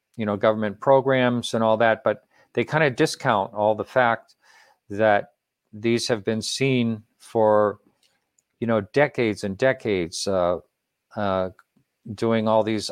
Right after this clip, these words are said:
unusual maneuvers that we can't explain. I, um,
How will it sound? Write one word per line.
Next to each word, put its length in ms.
unusual 680
maneuvers 640
that 180
we 100
can't 280
explain. 480
I, 380
um, 500